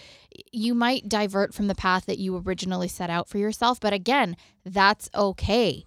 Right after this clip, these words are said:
Everybody is going to end up at their endpoint some way, one way or another. And we can't let other people's successes bring us down. And other people's successes also don't diminish your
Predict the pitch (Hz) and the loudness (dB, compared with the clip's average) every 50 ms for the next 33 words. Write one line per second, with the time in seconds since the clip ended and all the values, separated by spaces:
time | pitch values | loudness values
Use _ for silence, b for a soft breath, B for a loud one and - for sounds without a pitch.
0 | _ _ - 196 202 190 208 226 220 202 214 208 214 220 - 202 185 - 196 196 | _ _ 0 0 0 2 0 0 2 2 2 2 2 0 0 -2 -2 -2 -2 -2
1 | 185 185 - 208 - - - - 220 226 208 - - 196 208 - - - - - | -2 -2 -4 -6 -4 -2 0 2 2 2 0 0 2 2 2 2 0 -4 -18 -18
2 | _ _ _ _ - 233 285 320 _ - 311 294 - - 208 240 247 240 - - | _ _ _ _ 2 4 4 2 _ 2 2 2 4 4 2 2 2 0 -2 -2
3 | 185 160 156 180 175 - - b b b - - - 233 254 269 254 226 208 208 | -4 -4 -4 -6 -10 -12 -16 b b b -12 -4 0 2 2 2 4 4 4 6
4 | 202 202 - - 180 196 226 240 226 202 190 185 190 - - 190 190 185 180 170 | 6 4 2 0 0 2 4 4 6 6 6 6 4 4 2 0 0 0 -2 -4
5 | 127 110 - 151 160 226 262 - B B B B B B B - 226 226 226 226 | -6 -6 -4 -2 -2 -2 -2 -2 B B B B B B B -2 0 0 0 0
6 | 226 226 214 220 - - _ _ 214 214 233 - - - 285 320 - - 220 220 | -2 -4 -6 -8 -10 -14 _ _ -8 -6 -4 -2 0 0 0 -2 -2 -2 -2 0
7 | 220 220 214 - - 190 208 208 226 226 233 226 214 - - - 214 - 208 196 | 0 0 0 -2 -2 -2 -2 0 0 0 -2 -2 -4 -4 -6 -6 -4 -4 -4 -4
8 | 190 - - 190 - - - 175 185 - - 247 226 208 196 202 196 190 190 - | -4 -4 -8 -12 -10 -8 -8 -8 -6 -6 -8 -8 -8 -4 -2 0 0 0 -2 -4
9 | - 180 175 - - - 185 170 147 - - - - 185 - - 214 240 - 254 | -4 -4 -4 -6 -8 -8 -8 -8 -8 -10 -10 -8 -8 -6 -4 -2 -2 -2 -2 -4
10 | 240 254 - - 220 - - 226 233 - 220 208 - 196 220 208 - 226 214 196 | -4 -6 -6 -6 -8 -6 -4 -4 -4 -4 -6 -6 -2 -2 -2 -2 -2 -6 -4 -2
11 | - 208 196 180 190 - 202 190 190 190 240 269 226 214 208 - - - 202 220 | -2 -2 -2 -4 -4 -4 -4 -2 0 2 2 2 2 2 0 0 -2 -4 -6 -6
12 | - | -4